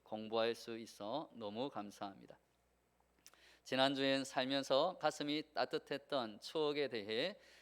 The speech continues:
잠시 공부 전에 나누는 시간에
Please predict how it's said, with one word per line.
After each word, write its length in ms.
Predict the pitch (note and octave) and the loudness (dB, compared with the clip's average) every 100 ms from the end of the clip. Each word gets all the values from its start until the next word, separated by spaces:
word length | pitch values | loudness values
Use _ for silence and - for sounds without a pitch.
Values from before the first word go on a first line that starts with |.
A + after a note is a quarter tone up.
| - | -18
잠시 680 | - A#2 A#2 - C#3+ G#2 - _ _ _ _ _ | -4 -2 -2 -2 -2 -2 -8 _ _ _ _ _
공부 380 | A#2+ B2 C3 C3 | -4 -2 0 2
전에 380 | B2+ A#2+ C#3+ B2+ | 2 2 0 -2
나누는 540 | A2+ A2+ A#2+ B2+ B2+ | -4 -4 -2 -4 -6
시간에 600 | - A2+ G#2 G#2 C#3+ | -8 -8 -8 -6 -8